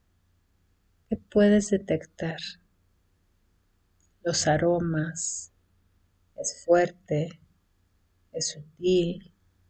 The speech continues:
¿Te cuesta trabajo o es fácil? Tal vez, si tiene una envoltura, es un poco complicado que puedas notar algún aroma.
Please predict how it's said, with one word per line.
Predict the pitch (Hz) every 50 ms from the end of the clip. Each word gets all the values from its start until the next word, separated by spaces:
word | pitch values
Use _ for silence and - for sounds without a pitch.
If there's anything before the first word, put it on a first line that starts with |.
| _ _ _ _ _ _ _ _ _ _ _ _ _ _ _ _ _ _ _ _ _ _ _ _ _ _ _ _ _ _ _ _
¿Te | 143 139
cuesta | - - 143 139 - - 143 135
trabajo | - - - 117 120 131 147 175 214 202 - - 185
o | 175 165 160
es | 160 156 - - _
fácil? | 170 165 175 196 - - - 170 160 170 - _ _ _ _ _ _ _ _ _ _ _ _ _ _ _ _ _ _ _ _ _ _ _ _ _ _ _ _ _ _ _ _ _ _ _ _ _ _ _ _ _ _ _ _ _ _ _ _ _ _ _ _ _ _
Tal | _ 196 196 214 214
vez, | 214 220 202 196 196 214 214 - - - - - - _ _ _
si | _ - - 180 175
tiene | - 180 170 170
una | 180 175 175 175
envoltura, | 175 170 156 151 147 143 156 - - - - 190 202 202 190 175 160 160 185 202 - - _ _ _ _ _ _ _ _ _ _ _ _ _ _ _ _ _ _ _ _ _ _ _ _
es | _ _
un | 196 _ _
poco | - 180 - - 185 -
complicado | - 180 170 165 160 - 156 151 156 - - 170 165 165 165 151 139 160 160 - _ _ _ _ _ _ _ _ _ _ _ _ _ _ _ _ _ _ _ _ _
que | _ _ -
puedas | - 160 156 165 160 170
notar | 165 156 - - 151 151
algún | 147 156 156 151 151 151
aroma. | 143 143 143 147 147 147 - - -